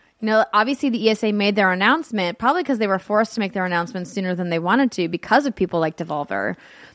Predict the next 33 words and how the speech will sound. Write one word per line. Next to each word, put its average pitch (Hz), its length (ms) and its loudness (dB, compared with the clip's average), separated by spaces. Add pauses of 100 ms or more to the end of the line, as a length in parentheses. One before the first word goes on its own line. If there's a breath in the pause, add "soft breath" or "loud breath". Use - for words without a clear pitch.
(100)
And, 277 120 0
like, 269 240 2
does 262 300 6 (220)
the 233 360 4
E 240 60 2
S 247 200 -4
A 233 520 2
or 208 160 2
does 190 260 -6
Devolver 196 520 0
owe 185 140 0
the 180 180 -4
E - 20 2
S 196 120 -4
A 208 40 -4
anything? 277 320 -4
No, 359 280 0 (260)
absolutely 285 520 -2
not. 190 320 0 (600 soft breath)
I 220 120 4
just 240 320 -2 (140)
think 220 300 -2
that 190 400 4
sometimes 226 540 0
people 233 260 -2
are 202 140 2
quick - 360 -6
to - 140 -6
make 196 160 -4
a 196 60 0
joke 190 440 0
and 226 100 0
not 185 220 4